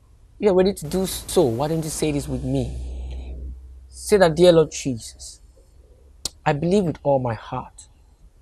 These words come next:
that you were raised from the dead. And I confess you today as Lord of my life.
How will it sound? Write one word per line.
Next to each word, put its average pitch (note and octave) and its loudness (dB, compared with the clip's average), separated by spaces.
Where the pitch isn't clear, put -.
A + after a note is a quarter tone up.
that C3 4
you C3+ 4
were C3 6
raised C3 2
from A2+ -8
the G2+ -10
dead. - -14
And B2 0
I - -2
confess C3 2
you C3 -6
today A#2 0
as - 0
Lord A#2+ 8
of - -10
my A2+ -2
life. G2+ -4